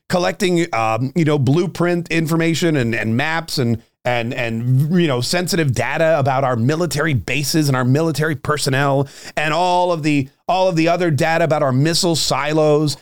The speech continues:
They basically were able to map out the entire country. They flew over multiple military establishments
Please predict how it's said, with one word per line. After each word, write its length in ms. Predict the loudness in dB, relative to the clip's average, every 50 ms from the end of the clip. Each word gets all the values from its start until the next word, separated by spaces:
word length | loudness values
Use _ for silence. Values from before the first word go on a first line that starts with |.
| _ _ -2
They 100 | -2 0
basically 440 | 0 2 2 2 2 2 2 2 2
were 120 | 2 2 2
able 140 | 2 0
to 60 | 0 0
map 340 | 0 0 -2 -2 -2 0
out 180 | 0 0 2 2
the 80 | 0 0
entire 340 | 0 0 0 0 0 0
country. 300 | 0 -2 -2 0 0 0
They 160 | 0 0 -2 -2
flew 320 | -2 0 0 2 2 2
over 260 | 2 2 2 2 2
multiple 760 | 2 2 2 2 2 2 0 -2 -2 -4 -2 0 0 0 2
military 600 | 2 2 2 2 0 0 0 0 0 2 2 2
establishments 800 | 0 0 0 -2 -2 -2 0 -2 -2 -2 0 0 -2 -2 -2